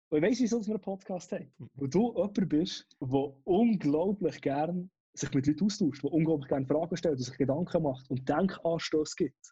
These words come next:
Speaker 1: Und das ist deine Leidenschaft. Und du probierst das, was dich fasziniert, was dich ausmacht, wo du stark drin bist, probierst du mit dem zu verbinden, ähm, genau gleich, wie ich das auch probiere. Und das finde ich wie,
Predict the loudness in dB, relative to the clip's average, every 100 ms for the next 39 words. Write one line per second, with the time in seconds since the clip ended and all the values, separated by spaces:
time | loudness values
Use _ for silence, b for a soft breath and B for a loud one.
0 | _ 4 4 4 4 4 2 0 -2 -4
1 | _ 0 0 2 2 4 2 0 2 4
2 | 4 2 2 0 0 2 2 4 2 2
3 | 0 -4 0 0 0 0 0 2 2 2
4 | 2 2 4 2 2 0 2 2 0 -2
5 | 0 0 2 0 -4 -14 -16 b b b
6 | 0 4 4 4 2 4 2 2 0 2
7 | 4 2 0 -6 b -2 0 0 2 4
8 | 4 2 4 6 6 4 0 -2 0 -2
9 | -6 _ _ 2 4 4 6 6 6 6
10 | 2